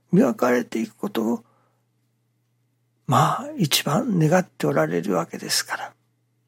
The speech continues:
その神様のお役に立ちたいということの、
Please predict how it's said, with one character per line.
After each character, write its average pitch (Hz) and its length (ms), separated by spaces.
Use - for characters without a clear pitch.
そ - 180
の 135 260
神 165 180
様 147 280
の 170 160
お 175 80
役 196 260
に 226 120
立 - 200
ち - 160
た 220 120
い - 100
と 107 160
い 113 140
う 131 180
こ 117 160
と 123 100
の、 120 240